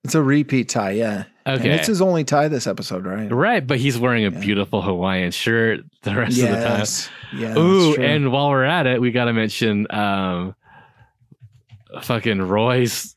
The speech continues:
Speaker 2: golfing outfit.
Speaker 1: <laughs> Yes, yes,
Speaker 2: Oh,
Speaker 1: yeah.
Speaker 2: man, it is wonderful.
Speaker 1: And this, um, yeah, this is a repeat tie. It's that wispy, pastel-y, kinda peacocky kinda tie.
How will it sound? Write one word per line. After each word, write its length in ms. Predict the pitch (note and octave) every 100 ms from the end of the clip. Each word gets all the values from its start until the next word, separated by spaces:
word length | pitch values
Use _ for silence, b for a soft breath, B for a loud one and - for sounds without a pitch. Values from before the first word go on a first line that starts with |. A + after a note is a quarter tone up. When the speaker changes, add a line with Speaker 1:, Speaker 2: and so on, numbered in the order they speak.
| A#2
Speaker 2:
golfing 420 | G#2 G2+ C3+ A2+
outfit. 600 | F2+ F2 C3 A#2 B3+ -
Speaker 1:
<laughs> 120 | -
Yes, 680 | D4+ - - A3 - - -
yes, 680 | D#3 C#3 C#3+ E3+ C3+ - - -
Speaker 2:
Oh, 260 | A2 G#2
Speaker 1:
yeah. 80 | F#2+
Speaker 2:
man, 400 | G2 G#2+ G2+ G2+
it 140 | A#2+ A2+
is 260 | F#2+ F2+
wonderful. 840 | F2+ F#2 G2 G2+ G2 G#2 F#2 G2 G#2 -
Speaker 1:
And 180 | D3+ F3
this, 200 | E3+ -
um, 380 | D3 C3+ A#2+ G#2+
yeah, 240 | - C#3 A#2
this 100 | A#2+
is 140 | C#3
a 60 | C3+
repeat 380 | B2 A#2+ B2+ A2+
tie. 220 | A#2+ A2+
It's 140 | G#2
that 180 | A2+ F#2+
wispy, 680 | A2 A#2 - - A#2 A#2 A2+
pastel-y, 960 | A2 - A2+ - - A#2 A2 A2+ A2+ G#2
kinda 240 | - G#2+ G2+
peacocky 680 | - A#2 A2 G2 F#2 - D#2
kinda 320 | - E2+ D#3+
tie. 400 | - - -